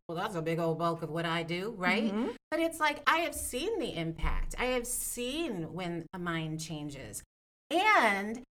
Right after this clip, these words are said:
Speaker 1: by when you are changing the thought, the, you're, you're creating the army of folks who are possibly more adjacent to the policy, right?
Speaker 2: Mm-hmm.
Speaker 1: So if we're talking about ultimately policy that needs to be changed,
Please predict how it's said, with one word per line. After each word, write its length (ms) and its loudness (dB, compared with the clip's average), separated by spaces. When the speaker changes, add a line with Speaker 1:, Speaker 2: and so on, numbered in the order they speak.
Speaker 1:
by 240 6
when 300 0
you 160 0
are 140 4
changing 880 -4
the 120 -6
thought, 400 -2
the, 300 2
you're, 320 2
you're 180 0
creating 560 -2
the 120 0
army 320 2
of 120 -2
folks 340 -2
who 200 0
are 300 6
possibly 460 2
more 200 0
adjacent 680 -4
to 120 -4
the 100 -8
policy, 640 -2
right? 340 2
Speaker 2:
Mm-hmm. 260 -2
Speaker 1:
So 140 2
if 60 -2
we're 80 0
talking 440 2
about 260 0
ultimately 500 -4
policy 460 -2
that 140 -6
needs 260 -4
to 100 -12
be 200 -10
changed, 480 -6